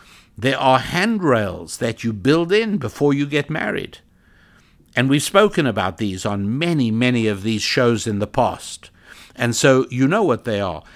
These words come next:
If any of you feel that, uh, I've not covered them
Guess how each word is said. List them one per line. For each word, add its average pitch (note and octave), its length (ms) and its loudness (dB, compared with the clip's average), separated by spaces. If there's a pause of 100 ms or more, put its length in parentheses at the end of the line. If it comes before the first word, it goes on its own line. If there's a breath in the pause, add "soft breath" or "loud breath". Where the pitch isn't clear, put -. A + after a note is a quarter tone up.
(240 loud breath)
If C3+ 340 2
any D#3 220 2
of D3+ 100 2
you C#3 160 2
feel C3+ 500 0
that, G2+ 420 -4
uh, F#2 280 0
I've G#2 200 0
not A#2 340 -2
covered A2 320 -2
them G#2 180 -4